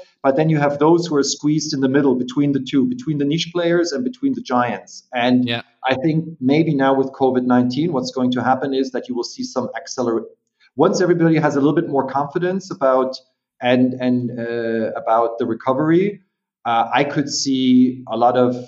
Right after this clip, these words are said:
Speaker 1: uh, mergers and acquisitions potentially happening,
Speaker 2: Mm.
Speaker 1: especially, uh, the companies that are sort of, uh, squeezed in between.
Speaker 2: Okay.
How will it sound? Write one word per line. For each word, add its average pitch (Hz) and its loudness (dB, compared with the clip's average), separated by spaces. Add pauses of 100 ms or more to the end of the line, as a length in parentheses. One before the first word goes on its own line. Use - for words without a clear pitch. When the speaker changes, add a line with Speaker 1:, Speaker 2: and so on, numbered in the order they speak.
(140)
Speaker 1:
uh, 113 -4 (120)
mergers 123 2
and 113 -4
acquisitions 117 -4 (260)
potentially 123 0 (100)
happening, 113 0 (100)
Speaker 2:
Mm. 113 -10
Speaker 1:
especially, 110 2
uh, 101 0
the - -12
companies 110 -2
that 104 0
are 101 2
sort 104 0
of, 95 2 (240)
uh, 92 -2
squeezed 104 -2
in 90 -6
between. 82 -10 (720)
Speaker 2:
Okay. 110 -4